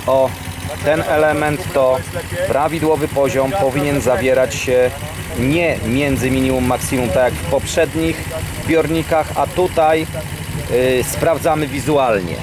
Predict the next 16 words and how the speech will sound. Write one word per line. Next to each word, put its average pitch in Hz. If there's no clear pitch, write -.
Albo 175
widać 170
ciemniejszy, 165
jaśniejszy 160
tutaj 160
ten 156
zbiornik, 151
wtedy 156
ewentualnie 143
widzimy 139
płyn. 165
Jeżeli 165
nie 175
widzimy, 160
otwieramy 151
koreczek. 147